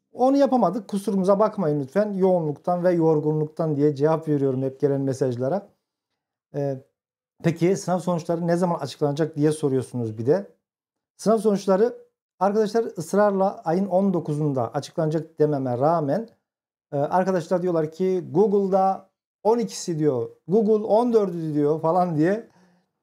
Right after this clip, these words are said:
sürekli, e, mesaj gönderiyor arkadaşlarım. Daha önce de Google'ın söylediği tarihlerle bizim söylediğimiz tarihler çakıştı, çakışmadı daha doğrusu, ters düştü birbirine.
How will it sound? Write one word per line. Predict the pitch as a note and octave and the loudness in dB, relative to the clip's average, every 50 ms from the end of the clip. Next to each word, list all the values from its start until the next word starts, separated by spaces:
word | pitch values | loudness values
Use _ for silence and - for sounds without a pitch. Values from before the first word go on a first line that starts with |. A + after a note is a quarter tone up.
| _ _ _ - | _ _ _ -18
sürekli, | C3 - - F#3+ F#3 E3+ D#3+ - D#3+ F3 F#3 G3 G3+ - E3 | -8 -4 0 0 0 0 -2 -2 -2 0 0 -2 -4 -4 0
e, | D#3 D3+ D3 D3 D3 D3 D3 C#3+ D3 - - _ _ _ - | 2 2 2 2 0 0 -2 -2 -4 -6 -10 _ _ _ -2
mesaj | C#3 D3 D3 - F#3 F#3 F3 | -2 0 2 2 0 0 0
gönderiyor | E3 E3 D3+ C#3+ C3+ C3+ C3+ B2+ | 0 0 0 2 0 0 0 0
arkadaşlarım. | B2+ B2 C3 B2 A#2 - - C#3 D3+ G#3+ A#3 - _ _ _ _ _ _ _ _ _ _ _ _ - C3 | 0 -2 -4 -6 -6 -6 -4 -2 -2 -2 -4 -8 _ _ _ _ _ _ _ _ _ _ _ _ -4 0
Daha | D#3+ E3 F#3 G#3+ A#3 | 2 2 4 4 2
önce | A3 G#3+ A3 G#3 A3 G3+ | 2 2 0 0 2 2
de | G3 | 2
Google'ın | F#3 E3 F3+ G3 E3+ F#3+ F#3+ G3 | 2 2 2 0 2 2 2 0
söylediği | G3 G3 - F#3+ F3+ F3+ F3 E3 F3+ F#3+ G3 G3 | 0 0 0 0 0 0 0 0 0 0 0 0
tarihlerle | - F3 E3+ E3+ F3 F3 E3+ F3+ F#3 F3+ E3+ D#3+ E3 D#3 | 2 2 2 2 0 -2 0 0 0 2 2 0 -2 -2
bizim | D#3 D#3+ E3 F3+ F3 | -4 -4 -4 -4 -6
söylediğimiz | E3 - F3+ E3+ E3 D#3 E3+ E3+ D#3+ E3 | -4 -2 -2 0 0 0 -2 -4 -4 0
tarihler | - F3 D#3+ D#3 D#3+ D#3+ E3 E3+ F3 F#3+ - _ _ _ _ _ _ _ _ _ - | 2 2 2 2 0 0 -2 -2 -2 -4 -10 _ _ _ _ _ _ _ _ _ -2
çakıştı, | - E3+ - G3+ F#3+ - - - F3 F#3 G3 - D#4+ D#3+ | -2 0 2 2 0 0 -2 -2 -2 -2 -2 -2 -6 -6
çakışmadı | - D#3+ D3+ - G3 F#3+ - D3 C3 B2+ C3+ | -4 -2 0 0 0 0 0 -2 -2 0 0
daha | C#3+ C#3+ C#3 C3 | 0 0 2 0
doğrusu, | C3+ C3 A#2 B2+ C#3 B2 | -2 -2 -4 -6 -8 -4
ters | - D3 D#3+ D#3+ D#3 - - - | 0 0 0 0 -2 -6 -10 -8
düştü | C#3+ C3 - - _ - C3+ B2 | -8 -8 -8 -10 _ -8 -6 -4
birbirine. | B2+ B2+ A#2 A#2 A#2+ B2 A#2+ C3+ E3+ G3+ A3 | -2 -4 -2 -2 -4 -4 -2 -2 -2 -2 -4